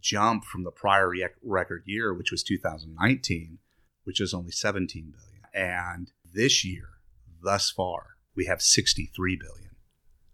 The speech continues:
that's already been issued in the first couple of months, and there's another fifty billion worth of I P Os that are in the pipeline for spacs. The supply side of the equation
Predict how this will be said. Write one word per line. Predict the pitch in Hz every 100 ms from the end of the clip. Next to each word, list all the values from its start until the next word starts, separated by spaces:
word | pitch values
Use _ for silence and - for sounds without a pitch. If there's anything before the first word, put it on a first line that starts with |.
| -
that's | 92 98
already | 87 82 80
been | 73 78
issued | 87 - - _ _ _ _ _ -
in | 90
the | 90
first | 90 85
couple | 92 85
of | 85
months, | 101 98 -
and | 85
there's | 87 90
another | 90 87
fifty | 87 - 104 104
billion | 82 85 85 82
worth | 80 87 - -
of | 82
I | 87
P | 90 92 85
Os | 80 78 - - - _ - -
that | 95 90
are | 80
in | 80 85 80 80 82
the | 82 82
pipeline | - 90 92 82 76 73
for | 78
spacs. | - - - - - - - _ -
The | 98
supply | - 98 - - 92 113 131
side | 117 95 90 87
of | 85
the | 85
equation | 85 - 87 82 82 85 78